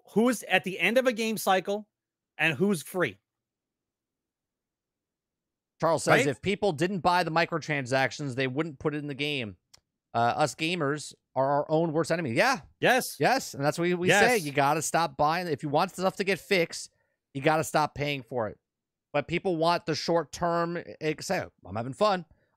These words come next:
Speaker 2: I'm gonna buy the game," right?
Speaker 1: You can't tell me what to do.
Speaker 2: Right. You can't tell me what to do. Right. So it, it'll, it's a,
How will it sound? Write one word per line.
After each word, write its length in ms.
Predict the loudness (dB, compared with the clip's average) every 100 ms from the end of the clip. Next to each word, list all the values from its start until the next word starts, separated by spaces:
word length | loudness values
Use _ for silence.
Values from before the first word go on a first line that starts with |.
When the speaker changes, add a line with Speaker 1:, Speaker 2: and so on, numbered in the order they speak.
| -2
Speaker 2:
I'm 60 | 0
gonna 100 | 2
buy 120 | 2
the 80 | 0
game," 280 | -4 -8 -16 _ _ _ -6
right? 180 | -6 -8 _ _ _ _
Speaker 1:
You 140 | -10 2
can't 260 | 4 4 4
tell 180 | 2
me 100 | 4
what 240 | 2 0 -2
to 80 | -16
do. 400 | -8 -6 -6 -2
Speaker 2:
Right. 160 | -2
You 60 | -2
can't 200 | -6 -4
tell 120 | -4
me 80 | -4
what 120 | -6
to 60 | -6
do. 220 | -10 -10 -14 _ _ _ _ _ _ _ _ _ _ -8
Right. 200 | -6 -8 -6
So 320 | -2 -2 -2 _ -12
it, 160 | -10 -4
it'll, 220 | -2 -2
it's 180 | -2 -2
a, 220 | -2 -4